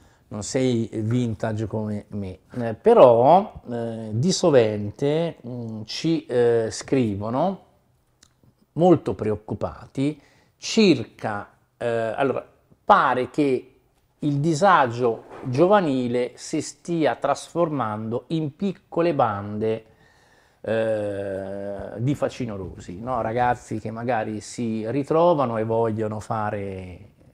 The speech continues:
magari emulare film o quan-, o, o, o serie televisive. Io credo che questi tre anni di pandemia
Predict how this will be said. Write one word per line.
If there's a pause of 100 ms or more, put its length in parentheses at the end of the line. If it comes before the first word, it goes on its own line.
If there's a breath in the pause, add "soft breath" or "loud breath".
(840)
magari
emulare (1500 soft breath)
film
o
quan-,
o,
o,
o
serie
televisive.
Io
credo
che
questi
tre
anni
di
pandemia